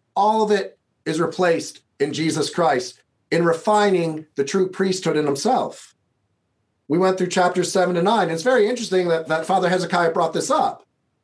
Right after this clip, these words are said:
Do you notice when Saint Paul in chapter ten of First Corinthians is interpreting the journey under Moses, he says, "And all passed through the Red Sea, and all were baptized into Moses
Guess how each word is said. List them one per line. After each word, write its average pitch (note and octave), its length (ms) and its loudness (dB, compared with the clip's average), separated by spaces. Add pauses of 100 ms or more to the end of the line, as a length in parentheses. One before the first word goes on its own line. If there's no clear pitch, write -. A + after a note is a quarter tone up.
(160)
Do G3 80 0
you G#3 120 4
notice A#3 760 0 (340)
when F3 220 0
Saint A3 340 -2
Paul F#3+ 460 2
in E3 180 -4
chapter F#3 380 0
ten F3+ 260 0
of E3 80 -2
First F3 300 -2
Corinthians A#2+ 720 -2 (220)
is D#3+ 160 -2
interpreting D#3+ 840 0
the C#3 100 0
journey F3 380 0
under E3 240 0
Moses, D3+ 760 -2 (540)
he F#3+ 120 0
says, F#3+ 440 2 (180)
"And E3 160 2
all B3+ 360 2
passed G#3+ 580 0 (340)
through G#3 220 0
the F#3 100 0
Red F3+ 300 0
Sea, D#3 540 -2 (140)
and D3+ 140 0
all G#3 220 2
were A3 160 2
baptized F3+ 760 0
into D#3 180 -2
Moses D#3+ 880 0